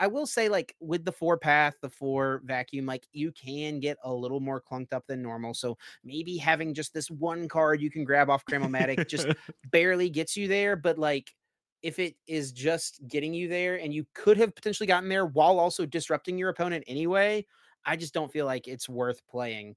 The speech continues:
Speaker 1: I do, I don't hate the Avery. Obviously, Pablo played the Avery in his top four E U I C list.
Speaker 2: Yeah,
Speaker 1: Um,
Speaker 2: it's good against Guardy, but, uh,
Speaker 1: it
Speaker 2: right
Speaker 1: is.
Speaker 2: now
Speaker 1: That's pretty much it. Is it, it, like, I mean,
Speaker 2: Yeah,
Speaker 1: it's
Speaker 2: that's it.
Speaker 1: okay in other matchups too. Like, it's
Speaker 2: Mirror
Speaker 1: okay in the
Speaker 2: match.
Speaker 1: mirror, but, um,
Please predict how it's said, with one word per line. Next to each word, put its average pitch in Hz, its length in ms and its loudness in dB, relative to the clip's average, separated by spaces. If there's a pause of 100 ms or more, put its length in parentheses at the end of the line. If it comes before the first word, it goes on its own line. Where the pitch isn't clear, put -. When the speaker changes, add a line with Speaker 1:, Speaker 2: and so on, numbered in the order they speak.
(140)
Speaker 1:
I 170 80 2
do, 294 280 2
I 190 120 4
don't 240 200 4
hate 170 320 -6
the 139 240 0 (120)
Avery. 139 280 -2
Obviously, 127 320 -4
Pablo 120 360 -6
played 120 260 -6
the 120 60 -8
Avery 117 320 -8
in 113 80 -8
his 113 140 -10
top 113 260 -8
four 110 160 -8
E 120 60 -10
U 117 140 -4
I 110 60 -2
C 135 280 -4
list. 123 420 -2 (440)
Speaker 2:
Yeah, 120 60 -2
Speaker 1:
Um, 120 420 4
Speaker 2:
it's - 120 0
good 180 100 4
against 131 220 0
Guardy, 92 260 2
but, 95 160 -2
uh, 73 60 0
Speaker 1:
it 123 140 2
Speaker 2:
right 135 200 6
Speaker 1:
is. 127 60 4
Speaker 2:
now 104 180 6
Speaker 1:
That's 175 160 2
pretty 185 160 2
much 143 200 -4
it. 107 340 -6
Is 117 160 -8
it, 123 40 -10
it, 127 360 -4
like, 123 240 -4 (120)
I - 60 2
mean, 185 140 2
Speaker 2:
Yeah, 208 40 2
Speaker 1:
it's 208 80 2
Speaker 2:
that's 196 240 6
it. - 40 -4
Speaker 1:
okay 147 220 4
in 135 120 0
other 135 240 0
matchups 139 440 -4
too. 135 240 -4
Like, 113 160 -4
it's 87 120 -4
Speaker 2:
Mirror 90 140 0
Speaker 1:
okay 90 100 2
in 92 80 0
the 113 60 -6
Speaker 2:
match. 113 80 -6
Speaker 1:
mirror, 123 380 0
but, 107 280 -6 (340)
um, 104 460 -6